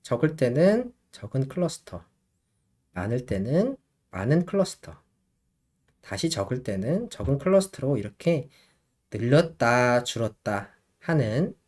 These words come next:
것을 탄력성이라고 말하고요. 네, 에이더블유에스에서 굉장히 좋아하는 단어입니다. 당장 이씨투만 해도 엘라스틱 컴퓨팅 서비스죠. 네,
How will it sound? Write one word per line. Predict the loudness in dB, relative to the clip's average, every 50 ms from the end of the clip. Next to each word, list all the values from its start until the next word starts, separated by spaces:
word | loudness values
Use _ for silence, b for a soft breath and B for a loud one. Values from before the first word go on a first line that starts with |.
| _ _ _ -14
것을 | -12 -10 -10 -8 -6 -2 0 0 -2 -2 -4 _
탄력성이라고 | -6 -2 2 4 4 4 4 2 2 4 4 4 2 2 0 -2
말하고요. | -2 -4 -6 -8 -6 -2 -2 -2 -2 -2 -8 _ _ _ _ _ _ _ _ _ _ _ _ _ _ -12
네, | -12 -12 -12 -14 _ _ _ _ 0
에이더블유에스에서 | 2 2 2 4 4 4 4 6 4 4 4 4 4 4 4 2 2
굉장히 | 2 0 4 6 6 6 6 4 4
좋아하는 | 4 4 6 6 6 4 2 2 -2 -8 _ _ _
단어입니다. | -8 -6 -4 -2 -2 -2 -2 -4 -6 -6 -6 -8 -8 -10 _ _ _ _ _ _ _ _ _ _ _ _ _ _ _ _ _ _ _ _
당장 | -6 -4 0 2 4 4 4
이씨투만 | 4 2 -2 -2 0 0 2 4 4
해도 | 2 4 4 4 4 4 0 -4 -8
엘라스틱 | -6 -2 2 6 6 6 6 4 -2 _ -6 -2 0 0 -2 -2 -8
컴퓨팅 | -8 -6 -6 -4 -4 -6 -8 -6 -2 0 0 0 -2 _ _
서비스죠. | -6 0 0 0 0 0 -4 -4 -2 0 0 0 0 -4 _ _ _ _ _ _ _ _ -12
네, | -12 -12 -12